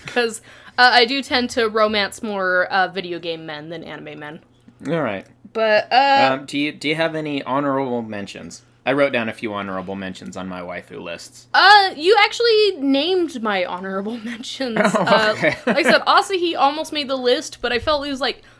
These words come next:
Speaker 1: a little too minor for me. Uh, even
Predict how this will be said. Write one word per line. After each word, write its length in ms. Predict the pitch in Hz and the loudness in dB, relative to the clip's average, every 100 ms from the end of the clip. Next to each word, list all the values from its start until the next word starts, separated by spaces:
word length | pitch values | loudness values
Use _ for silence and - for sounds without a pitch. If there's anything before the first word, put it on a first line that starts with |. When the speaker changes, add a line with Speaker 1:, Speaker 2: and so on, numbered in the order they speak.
| - | -6
Speaker 1:
a 40 | |
little 240 | 240 240 208 | -4 -4 -6
too 640 | - - 233 262 311 320 | -14 -10 -4 -2 0 0
minor 480 | 311 311 330 339 359 | -2 -4 -4 -4 -6
for 180 | - 349 | -6 -8
me. 320 | 349 392 392 - _ _ _ _ _ _ - | -6 -6 -8 -14 _ _ _ _ _ _ 6
Uh, 180 | 247 262 | 6 8
even 140 | 349 | 4